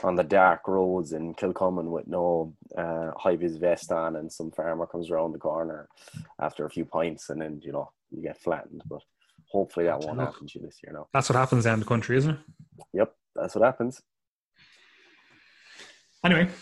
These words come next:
Speaker 2: I have literally nothing el-, well, I have actually hundreds of other things I could say, but
Speaker 1: Yeah.
Speaker 2: the podcast's been going on long enough. So where can people find us? How can they engage with our services, et cetera, Gary?
Speaker 1: Yes. So as always, uh,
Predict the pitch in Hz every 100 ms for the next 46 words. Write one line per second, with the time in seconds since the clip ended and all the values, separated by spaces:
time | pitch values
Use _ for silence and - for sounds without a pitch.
0 | - - 139 123 - - 131 143 - 135
1 | 127 127 120 123 117 117 127 113 110 127
2 | 117 104 110 110 104 107 107 104 107 -
3 | 131 113 117 107 - - - 160 127 -
4 | 131 127 123 - 120 120 143 123 131 135
5 | 131 120 117 123 139 147 147 139 127 143
6 | 113 - - 120 117 131 135 127 131 120
7 | 139 139 135 127 - - - _ - -
8 | 139 139 127 123 117 113 113 110 - 113
9 | 110 110 113 110 - - 165 147 - -
10 | 127 139 104 101 101 98 139 _ _ _
11 | _ _ _ _ - 80 - - - -
12 | 95 90 - 107 113 98 87 82 110 147
13 | - - 82